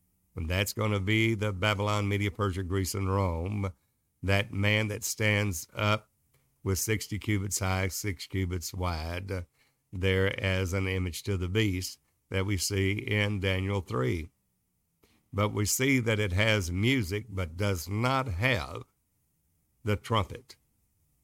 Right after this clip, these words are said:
How long will you make me hear the sound of the trumpet, the alarm of war? How long will we hear the sound of the trumpet and, uh, the feast of the Lord, the seasons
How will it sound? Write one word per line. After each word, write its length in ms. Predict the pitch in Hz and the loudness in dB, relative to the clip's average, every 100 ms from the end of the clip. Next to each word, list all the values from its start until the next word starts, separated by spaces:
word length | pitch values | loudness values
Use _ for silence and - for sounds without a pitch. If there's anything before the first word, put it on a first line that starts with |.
| _ _ _ _ _ | _ _ _ _ _
How 180 | - 98 | 0 4
long 400 | 120 139 147 135 | 4 2 0 -2
will 80 | 120 | -2
you 320 | 117 110 98 - | 0 0 0 -2
make 320 | 101 123 - | -2 -2 -2
me 180 | 117 113 | -2 2
hear 240 | 101 120 | 2 2
the 160 | 113 110 | 0 -2
sound 560 | - 107 104 110 107 | 0 2 2 0 0
of 140 | 107 104 | 0 0
the 100 | 107 | -4
trumpet, 460 | - 107 101 107 | 0 0 0 -4
the 100 | - | -2
alarm 520 | 107 107 107 104 104 107 | -2 2 2 2 2 0
of 200 | 92 85 | -2 0
war? 500 | 101 87 - - 101 _ _ _ _ _ _ _ _ _ _ _ _ | 0 0 -2 -8 -12 _ _ _ _ _ _ _ _ _ _ _ _
How 200 | 107 120 | 2 2
long 720 | 120 123 98 90 113 120 147 101 _ _ _ _ _ _ | 2 2 0 0 -2 -4 -8 -14 _ _ _ _ _ _
will 300 | - 107 117 | 0 4 4
we 260 | 104 113 110 | 4 2 2
hear 500 | 95 127 95 98 110 | 2 2 0 -2 -6
the 220 | 95 98 | -4 -2
sound 280 | 95 110 101 | -2 0 0
of 80 | 98 | 0
the 80 | 95 | -2
trumpet 500 | - 101 90 120 - | 0 -2 0 -2 -2
and, 640 | 117 143 131 113 120 131 123 | -2 0 0 -2 -2 -2 0
uh, 140 | 117 110 _ _ - | -2 -4 _ _ -2
the 160 | 123 | 0
feast 520 | 123 - 156 135 - - | 0 0 0 0 -6 -2
of 200 | 131 131 | 0 2
the 120 | 135 | 0
Lord, 600 | 143 131 87 76 - 107 - _ _ _ _ | 2 0 0 -4 -10 -16 -20 _ _ _ _
the 120 | 117 | -2
seasons 760 | 110 - 135 110 120 120 98 | 0 2 2 2 2 0 -2